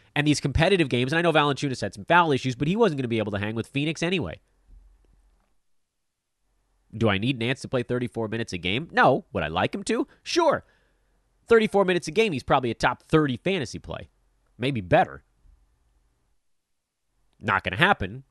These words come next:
but twenty-three? Absolutely, we can get to that. Larry Nance, maybe, arguably, your ad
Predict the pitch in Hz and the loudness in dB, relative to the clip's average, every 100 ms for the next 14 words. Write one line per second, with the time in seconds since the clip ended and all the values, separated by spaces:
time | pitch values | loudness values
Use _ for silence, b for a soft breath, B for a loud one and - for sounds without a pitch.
0 | _ - - - 113 110 107 127 214 285 | _ -6 -6 -6 -6 -6 -4 0 0 -2
1 | _ _ _ _ _ - 87 80 90 92 | _ _ _ _ _ -8 -8 -8 -10 -8
2 | 85 82 78 - 90 80 - 85 76 - | -8 -10 -12 -12 -12 -12 -10 -10 -10 -2
3 | 135 135 127 131 127 - - _ _ _ | 0 0 0 -2 -2 -4 -12 _ _ _
4 | _ _ _ _ - 113 160 220 262 233 | _ _ _ _ -12 -8 0 2 4 0
5 | 143 101 113 165 _ _ _ _ _ _ | -2 -6 -10 -16 _ _ _ _ _ _
6 | _ - 277 330 240 131 123 95 85 78 | _ -4 2 4 4 2 -2 -4 -8 -10
7 | 82 85 _ _ _ _ 110 120 - 135 | -12 -16 _ _ _ _ -4 -4 -2 -2
8 | 113 110 107 98 | 0 0 -2 -8